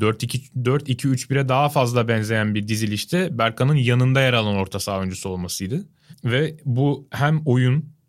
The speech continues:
hem de oyuncu değişiklikleriyle bu sezon ilk kez ligde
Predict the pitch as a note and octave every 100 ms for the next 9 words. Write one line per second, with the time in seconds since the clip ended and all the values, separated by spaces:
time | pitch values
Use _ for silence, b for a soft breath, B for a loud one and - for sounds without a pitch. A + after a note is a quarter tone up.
0 | _ _ - A2+ B2 A#2+ A#2+ C3 B2 -
1 | G#2 G#2 A2 G2+ G2 C3+ F3+ - _ _
2 | - A#2 B2+ B2 C3+ C#3 - C#3 D#3+ G#2+
3 | G#2 A2 C#3 E3+